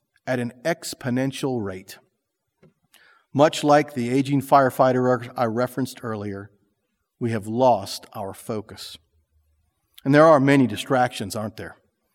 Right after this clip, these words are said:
But when we take a moment to focus on what is truly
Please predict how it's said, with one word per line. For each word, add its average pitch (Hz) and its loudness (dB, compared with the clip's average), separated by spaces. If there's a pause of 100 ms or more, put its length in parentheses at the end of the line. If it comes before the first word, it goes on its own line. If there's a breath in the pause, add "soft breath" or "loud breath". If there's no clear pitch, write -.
(600 soft breath)
But 147 -2
when 147 0
we 139 2
take 196 -2
a 160 2
moment 147 -2
to 139 -10
focus - -6
on 123 -6
what 120 -4
is 101 -10
truly 196 -6